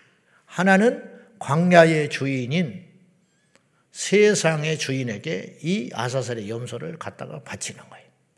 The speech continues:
광야에서 헤매다가 제물로 죽으라고. 예수님께서 십자가에 죽으신 사건은 두 가지를 충족한 거예요. 첫째는 하나님께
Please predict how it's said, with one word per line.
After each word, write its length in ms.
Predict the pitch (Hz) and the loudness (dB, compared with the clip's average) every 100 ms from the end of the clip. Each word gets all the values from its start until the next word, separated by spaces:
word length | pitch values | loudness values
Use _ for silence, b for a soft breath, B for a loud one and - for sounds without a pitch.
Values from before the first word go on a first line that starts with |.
| _ | _
광야에서 540 | - 131 139 127 120 110 | -6 -4 0 -2 -2 -4
헤매다가 480 | 156 151 127 131 139 | -6 -6 -8 -8 -8
제물로 500 | - 131 127 131 160 | -6 -6 -6 -6 -8
죽으라고. 540 | - 120 98 85 - _ _ _ _ _ _ _ b b b b b | -8 -10 -10 -14 -20 _ _ _ _ _ _ _ b b b b b
예수님께서 840 | 131 190 214 220 220 196 208 170 | 8 10 10 6 2 4 2 2
십자가에 560 | 196 208 - 208 180 170 | 2 0 2 4 4 2
죽으신 400 | - 175 147 165 | 0 -2 0 -2
사건은 640 | 139 131 123 98 165 220 - _ _ b b b - | -2 -2 -6 -10 -8 -10 -14 _ _ b b b -10
두 280 | 156 214 | -4 4
가지를 420 | 208 196 180 180 170 | 8 8 6 0 -2
충족한 480 | 208 202 185 127 | -2 -2 -4 -6
거예요. 320 | 104 82 - - | -10 -12 -14 -8
첫째는 580 | 185 180 160 139 101 - - b b b b | -6 0 0 0 -4 -12 -20 b b b b
하나님께 1000 | b - 262 277 247 220 180 156 107 - | b -4 4 6 6 2 0 -2 -4 -10